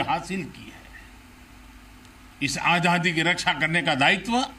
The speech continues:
हम सभी हिंदुस्तानियों के सर पे है। हम सबकी जिम्मेवारी है।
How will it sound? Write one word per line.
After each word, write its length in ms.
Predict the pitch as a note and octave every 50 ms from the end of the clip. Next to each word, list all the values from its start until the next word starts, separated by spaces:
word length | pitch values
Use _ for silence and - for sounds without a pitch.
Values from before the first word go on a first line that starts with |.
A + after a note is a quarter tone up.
| - - - - - - - - - - - - - - - - - - - - - - - - - - - - - - - -
हम 220 | - C#4+ E4 E4+ D4+ - -
सभी 320 | - D4+ D#4+ D#4+ F4+ G4
हिंदुस्तानियों 720 | E4+ D#4+ E4 E4 E4+ D#4 E4 D#4+ D4+ D4 D4+ D#4 D#4 D4+
के 140 | B3 A#3 B3+ A3 G3 D#3+ F3 E3 - F3 F#3 E3+
सर 220 | - - G3+ G#3
पे 140 | F#3+ - D#3+
है। 240 | C3+ - - - - - - - - - - - - - - - - - - - - - - -
हम 180 | - F#3+ A3 G#3+
सबकी 460 | - - - D4 D4+ - A#3 D4 D4
जिम्मेवारी 520 | A3+ A#3 A3 G#3 G3 E3+ D3+ C3+ A#2 A2
है। 180 | G#2 F#2+ -